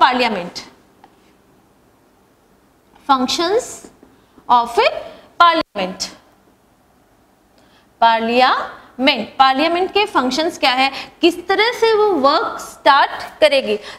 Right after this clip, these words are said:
सबसे पहले parliament का क्या person है कि जो भी persons elect होके आएंगे, ठीक है, Total member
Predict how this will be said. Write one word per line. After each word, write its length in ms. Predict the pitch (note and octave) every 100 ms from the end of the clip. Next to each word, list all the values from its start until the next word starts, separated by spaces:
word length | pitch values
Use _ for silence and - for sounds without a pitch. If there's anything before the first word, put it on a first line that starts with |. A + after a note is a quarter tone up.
| -
सबसे 340 | E4 - A#4
पहले 260 | B4 A#4 A#4
parliament 600 | G#4 D4 D4+ D4+ D4+ -
का 120 | E4+
क्या 200 | D#4 D4+
person 420 | D4 A#3+ A#3 C#4+ C4
है 240 | C#4 F4 - - - -
कि 120 | F#4+ A4+ - - A3+
जो 260 | D4 F4+
भी 260 | F4+ G#4 A4+
persons 640 | - D#4 - E4+ B3+ - -
elect 460 | D4+ F#4+ A4 - E4
होके 260 | F4 F4
आएंगे, 340 | C#4+ A#3 G#3 G#3+ - _
ठीक 180 | D4+ D4
है, 100 | E4+ G4+ - - D#4
Total 320 | D#4+ G4 G#4
member 400 | G4+ F#4+ G#4